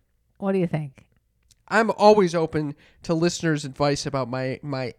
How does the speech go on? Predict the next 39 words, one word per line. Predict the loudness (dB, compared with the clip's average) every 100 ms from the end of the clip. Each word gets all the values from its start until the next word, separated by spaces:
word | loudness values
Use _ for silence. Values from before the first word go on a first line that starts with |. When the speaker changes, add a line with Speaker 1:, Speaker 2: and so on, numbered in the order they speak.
| _
Speaker 2:
asshole. | -8 -8 -6 -6 -6 -10 _ _
Speaker 1:
Well, | -2 -2 -2
I | -6
think | -6 -4
we | -4
have | -4
to | -2
go | -2
back | -2 -2 -2 -2
an | -4
episode | -4 -4 -4 -2 -2
or | -4
two | -2 -4
to | -2
talk | -2 -2 -4
about | -8 -10
it. | -12 -16 _ _ _
Speaker 2:
What | -6 -4
do |
you | -4
mean? | -6 -12 _ _ _ _ _ 0
Speaker 1:
Well, | 2 2 -2 -4
the | -2
reason | 0 0 -2 -4
that | -6 -6
if, | -10
if | -4 -4 -2
they're, | -4
what | -2 -2 -2
if | -4
someone's | -4 -4 -4 -6
listening | -4 -4
for | -4
the | -6
first | -4 -4 -4
time | -6 -4
and | -4
they're | -4 -4
thinking, | -4 -6 -8